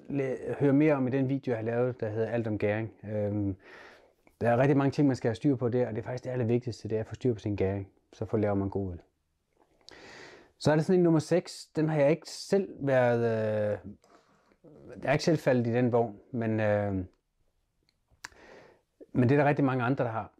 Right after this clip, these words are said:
Det her med at lave alt for mange eksperimentøl og lave alt muligt, fordi så, så, hvis man ikke får lavet god øl, så bliver man træt af det. Øhm, så hellere gå efter nogle mere... Nogle, altså nogle, der skal ikke, der skal ikke, øh,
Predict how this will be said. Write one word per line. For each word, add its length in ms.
Det 100
her 80
med 140
at 60
lave 440
alt 220
for 80
mange 380
eksperimentøl 960
og 240
lave 300
alt 180
muligt, 340
fordi 160
så, 160
så, 140
hvis 200
man 60
ikke 120
får 80
lavet 380
god 260
øl, 120
så 120
bliver 160
man 120
træt 280
af 120
det. 80
Øhm, 800
så 180
hellere 240
gå 240
efter 180
nogle 180
mere... 300
Nogle, 360
altså 200
nogle, 180
der 80
skal 160
ikke, 180
der 80
skal 160
ikke, 220
øh, 580